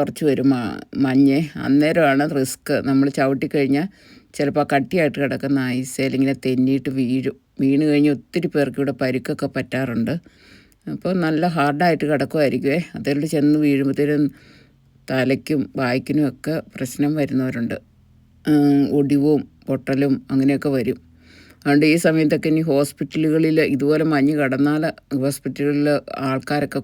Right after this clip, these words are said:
കൂടാൻ ചാൻസ് ഉണ്ട്. ഇപ്പം തന്നെ ഹോസ്പിറ്റലുകളെല്ലാം തിങ്ങി നിറഞ്ഞ് കിടക്കുക. ഇവിടെ ഫ്ലൂ ഒക്കെ ഇങ്ങനെ കൂടിയിരിക്കുവാണേ.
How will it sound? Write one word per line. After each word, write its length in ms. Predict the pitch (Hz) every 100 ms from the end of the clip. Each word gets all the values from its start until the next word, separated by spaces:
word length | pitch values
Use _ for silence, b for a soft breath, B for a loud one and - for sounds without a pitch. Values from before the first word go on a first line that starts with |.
| -
കൂടാൻ 340 | 127 131 170 139
ചാൻസ് 280 | 127 127 131
ഉണ്ട്. 120 | - 123
ഇപ്പം 160 | - 135
തന്നെ 180 | 143 147 151
ഹോസ്പിറ്റലുകളെല്ലാം 1120 | 135 131 - - 135 139 143 139 131 135 151 - B B B B B B B B -
തിങ്ങി 280 | 139 147 156
നിറഞ്ഞ് 480 | 151 143 147 156 165 165
കിടക്കുക. 340 | 139 127 147
ഇവിടെ 160 | 135 139 143
ഫ്ലൂ 160 | 143 139 151 147 - B B -
ഒക്കെ 200 | 143 151 147
ഇങ്ങനെ 220 | 139 143 147 143
കൂടിയിരിക്കുവാണേ. 760 | 143 147 123 131 135 123 131